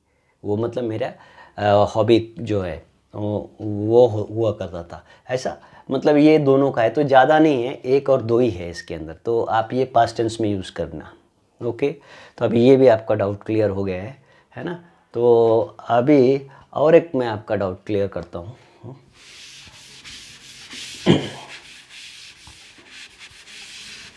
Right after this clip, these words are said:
वो है, अ, परफेक्ट टेंस का,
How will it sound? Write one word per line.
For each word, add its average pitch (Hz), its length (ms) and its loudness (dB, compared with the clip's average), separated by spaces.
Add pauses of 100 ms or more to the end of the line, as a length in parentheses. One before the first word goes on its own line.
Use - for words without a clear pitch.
(1800)
वो 135 100 6
है, 147 500 0 (1300)
अ, 123 200 2 (460)
परफेक्ट - 400 -2
टेंस 101 240 -4
का, - 200 -10